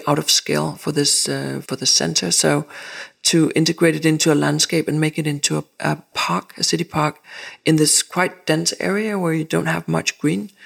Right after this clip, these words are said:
So that's kind of the main scope of the project, is to, to make it into a park inspired, you know, by High Line and, and other city parks. Uh, so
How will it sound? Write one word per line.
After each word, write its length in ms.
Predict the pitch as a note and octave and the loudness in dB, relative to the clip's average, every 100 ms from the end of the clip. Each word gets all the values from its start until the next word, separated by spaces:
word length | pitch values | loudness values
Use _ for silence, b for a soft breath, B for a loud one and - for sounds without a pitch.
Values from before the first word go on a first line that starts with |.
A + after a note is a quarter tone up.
| B B B _ | B B B _
So 220 | - E3 | 0 2
that's 300 | D#3+ E3 - | 2 2 0
kind 180 | - F3 | 0 -2
of 120 | E3 | 0
the 80 | E3 | 2
main 240 | D#3+ D#3 | 2 2
scope 520 | - - F3+ F3+ - - | 0 2 2 2 -4 -8
of 160 | F3 - | -8 -4
the 80 | D#3 | -6
project, 420 | - F3 G#3 - | 0 0 0 0
is 140 | D#3+ | -2
to, 340 | - E3 D#3 D#3 B B B | 0 0 0 -2 B B B
to 120 | - | -2
make 180 | D#3+ D3+ | 0 2
it 60 | E3 | 0
into 220 | D#3+ E3 | 0 0
a 60 | D#3 | -2
park 460 | - E3 E3 D#3+ | 0 2 2 0
inspired, 460 | - D3+ D3+ D3 D3 - | -2 0 2 2 0 -4
you 160 | - D3 | 0 4
know, 160 | C#3 | 4
by 260 | C#3 C#3 C#3 | 2 0 0
High 320 | D3 - D3 | 0 -2 0
Line 360 | D3+ D3 D#3 D3+ | 0 0 0 0
and, 220 | D3 C#3+ | -2 -2
and 140 | D3+ D#3 - | -2 -2 0
other 320 | D3 D3+ D3 B B _ | 2 2 0 B B _
city 260 | - - D3 | 0 2 0
parks. 600 | - D3 C#3+ - - - | -2 -4 -4 0 0 0
Uh, 520 | D2 D2 D2 C#2 C2+ - - _ | -4 -4 -4 -4 -6 -10 -18 _
so 320 | - D#3 D3 | 0 2 2